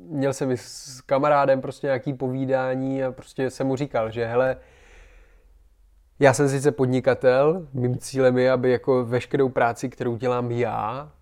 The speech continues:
z toho skladnického pohledu, tak aby dělal někdo jiný, ale já prostě aktuálně to asi vidím tak, že ze mě se tu prostě stane takový jako živnostník, který, eh, pod sebou bude mít nějaký jako pomocníky a nějaký lidi, který jako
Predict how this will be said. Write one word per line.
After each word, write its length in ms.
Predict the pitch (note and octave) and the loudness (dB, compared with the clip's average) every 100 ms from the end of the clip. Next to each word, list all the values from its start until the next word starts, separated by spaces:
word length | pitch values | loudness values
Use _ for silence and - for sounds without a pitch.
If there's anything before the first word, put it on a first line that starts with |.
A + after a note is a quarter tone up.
| _ | _
z 140 | - - | -20 -10
toho 340 | C3+ A2 A#2 | -6 -2 -2
skladnického 800 | - - C3 A#2+ A#2+ - B2 B2 | -4 -4 -2 -2 -6 -8 -4 -4
pohledu, 600 | - A#2+ B2+ B2 A#2 B2 | -2 2 4 4 0 -4
tak 180 | B2 - | -4 -6
aby 180 | A2+ A#2 | -6 -4
dělal 220 | A#2 A2+ | -2 -4
někdo 240 | A2+ A#2 | -4 -4
jiný, 480 | A#2 G#2+ G#2 A2+ C3+ | -2 -4 -6 -6 -4
ale 280 | B2+ A#2+ A#2+ _ _ _ _ _ | -4 -6 -10 _ _ _ _ _
já 320 | A#2+ A2+ A2 | -4 -4 -4
prostě 540 | B2 A#2 - - B2+ - | -6 -8 -10 -2 -2 -2
aktuálně 840 | - - - D3+ C3 A#2+ A#2 A#2 | -6 -12 0 4 4 2 -2 -4
to 140 | A#2+ B2 | -2 -2
asi 240 | - B2+ | -2 -6
vidím 340 | A#2 A#2 A#2+ | -4 -4 -6
tak, 260 | A2+ A2+ A#2 | -6 -6 -6
že 440 | A2+ A#2+ A#2 A#2+ | -4 -2 -2 -2
ze 120 | A2+ A#2 | -4 -6
mě 180 | B2 | -6
se 160 | A#2+ B2 | -6 -10
tu 140 | A#2+ | -10
prostě 380 | A#2+ B2 - C3 | -12 -14 -10 -10
stane 500 | A#2 - B2 A#2 A#2 | -10 -6 -4 -4 -6
takový 380 | A2+ - B2 A#2 | -10 -10 -6 -4
jako 380 | A2+ - B2 A#2 | -6 -4 -4 -4
živnostník, 880 | G2 A2+ A2+ G#2 - G#2 A#2+ C#3 _ _ _ - - _ | -6 -8 -8 -12 -14 -12 -12 -14 _ _ _ -20 -20 _
který, 1080 | - - A#2 A2+ A2+ A2+ A2+ A2+ A2+ A2+ A2+ | -16 -4 -2 0 -2 -2 -2 -4 -4 -6 -8
eh, 920 | B2 A#2+ A#2 A2+ A2+ A2+ A2+ A2+ A2+ A#2 | -10 -10 -8 -8 -8 -8 -8 -10 -12 -12
pod 160 | B2+ - | -12 -10
sebou 260 | A#2 A#2 | -6 -6
bude 200 | A2 A#2 | -4 -4
mít 220 | A#2 A2 | -6 -8
nějaký 300 | A#2+ A2 - | -10 -12 -12
jako 200 | A2+ - | -12 -12
pomocníky 800 | G#2 A#2 A2+ - B2+ A#2 - A#2+ | -10 -10 -10 -10 -8 -8 -8 -8
a 80 | A2 | -8
nějaký 420 | A2 A2 G#2 B2 | -8 -12 -8 -4
lidi, 220 | A#2+ A#2 A2+ | -2 -2 -6
který 240 | - A#2+ | -6 -4
jako 260 | A2+ C3 | -4 -6